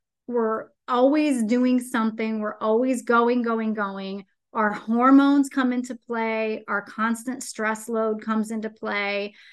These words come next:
You know, just putting ourselves last, not providing self-care,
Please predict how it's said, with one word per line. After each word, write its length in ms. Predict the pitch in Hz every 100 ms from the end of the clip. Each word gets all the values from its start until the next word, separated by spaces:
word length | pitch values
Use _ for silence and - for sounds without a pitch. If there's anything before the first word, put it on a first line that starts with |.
| - _
You 160 | 247 233
know, 380 | 214 214 - _ _ _ _ _ -
just 360 | 226 269 269 -
putting 300 | 262 294 320
ourselves 520 | 285 269 254 233 214
last, 760 | 202 190 190 208 226 226 - -
not 340 | 220 208 226
providing 480 | 247 233 226 220 226
self-care, 1040 | 214 226 208 214 - 220 214 214 220 226